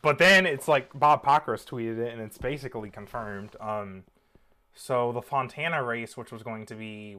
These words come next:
what, the third race of the year, um, would have been, like, the last one on the current configuration. Well, um, because I assume it's because of California's, like, covid restrictions?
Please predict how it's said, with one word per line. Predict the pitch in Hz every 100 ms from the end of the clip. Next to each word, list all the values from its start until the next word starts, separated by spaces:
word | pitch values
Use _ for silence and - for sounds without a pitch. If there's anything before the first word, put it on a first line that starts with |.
| 98
what, | 123 90
the | 95
third | - 123 143
race | 143 139
of | 151 139
the |
year, | 139 143 143 143 -
um, | 110 107 101 98 - _ _ _ _ _ _ _
would | 127
have | 117
been, | 123
like, | 117 104
the | 113
last | 107 107 113 -
one | 117 113
on | 110 107
the | 101 98
current | - 117 110 -
configuration. | - 113 113 113 104 107 113 123 117 120 _ _ _ _ _ _ _ _ _ _ _
Well, | 131 110 170 156 120 151 - _
um, | - 135 127 123 120 _
because | 139 - - 175 220 147 131 135 - -
I | 147
assume | 143 139 180 208 220
it's | 175
because | - 143 156 135
of | 131
California's, | - 131 131 - 120 123 127 123
like, | 127 107
covid | - 110 113 139 147
restrictions? | 170 - 202 202 247 311 339 330 -